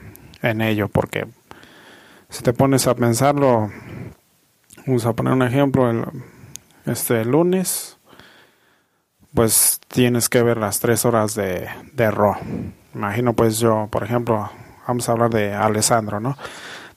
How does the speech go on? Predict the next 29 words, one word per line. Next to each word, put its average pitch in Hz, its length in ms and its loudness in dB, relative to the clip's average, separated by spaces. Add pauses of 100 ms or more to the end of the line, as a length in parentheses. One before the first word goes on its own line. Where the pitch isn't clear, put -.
Tienes 135 320 2
que 139 100 0
ver 135 140 2
las 113 200 2
tres 127 260 2
horas 123 240 2
de 107 100 4
Raw. 104 240 2 (760)
Luego, 165 480 2 (1120)
tienes 127 240 0
que - 60 0
hacer 123 200 2
el 113 80 0
reportaje 113 500 0
para 101 560 -2 (160)
Solo 113 440 0 (120)
Wrestling 143 640 2
y, 110 580 -8 (1300)
y 131 40 4
luego 123 200 6
hacer 120 220 4
el 117 120 4
podcast. - 680 -2
O - 80 -6
sea 117 160 -4
que 110 240 -4
te - 140 -2
andas 120 400 0
llevando 117 580 -2